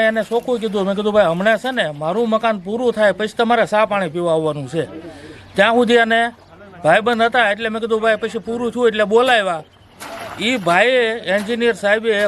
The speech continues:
ખુદે પછી એમ કીધું કે, "ભાઈ આ આપણે સાડા ચારસો આપણે ભણેલા ને એને જો આ મકાન પૂરું કર્યું,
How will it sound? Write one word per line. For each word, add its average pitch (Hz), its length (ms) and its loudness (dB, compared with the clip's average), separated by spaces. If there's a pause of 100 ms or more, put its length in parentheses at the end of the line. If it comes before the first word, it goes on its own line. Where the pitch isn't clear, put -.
(120)
ખુદે 208 340 0
પછી 208 220 -4
એમ 208 160 -2
કીધું 226 220 0
કે, 175 60 -10
"ભાઈ 202 140 4
આ 196 300 2 (840)
આપણે 202 320 2 (160)
સાડા 185 240 0
ચારસો 208 320 -4
આપણે 196 240 -4
ભણેલા 208 400 0
ને 190 140 -2
એને 208 180 0
જો 202 100 -2
આ 190 120 4
મકાન 190 340 -2
પૂરું 190 280 -8
કર્યું, 220 340 0